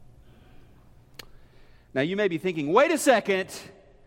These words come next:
be merciful when it comes to that?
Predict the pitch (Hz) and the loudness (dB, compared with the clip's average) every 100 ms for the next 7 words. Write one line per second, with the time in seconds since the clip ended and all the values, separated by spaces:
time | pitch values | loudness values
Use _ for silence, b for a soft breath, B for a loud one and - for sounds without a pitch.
0 | b b b b 139 247 233 269 302 269 | b b b b 0 2 4 4 2 0
1 | 294 294 269 240 - 233 - 170 123 147 | 2 4 4 2 0 -2 0 -4 0 2
2 | 202 320 277 - - - | 2 0 -4 -8 -12 -14